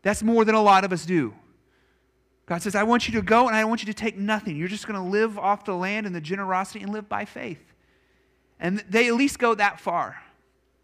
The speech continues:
And many of us, we trust Christ for our salvation,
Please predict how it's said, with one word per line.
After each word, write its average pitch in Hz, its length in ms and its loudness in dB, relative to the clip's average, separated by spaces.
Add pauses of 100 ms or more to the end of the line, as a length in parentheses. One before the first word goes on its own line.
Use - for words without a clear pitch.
(380)
And 196 100 0
many 285 200 4
of 214 120 4
us, 202 140 -6 (240)
we 254 240 4
trust - 760 0 (280)
Christ 165 840 2 (500)
for 208 220 0
our 180 160 2
salvation, 165 1080 0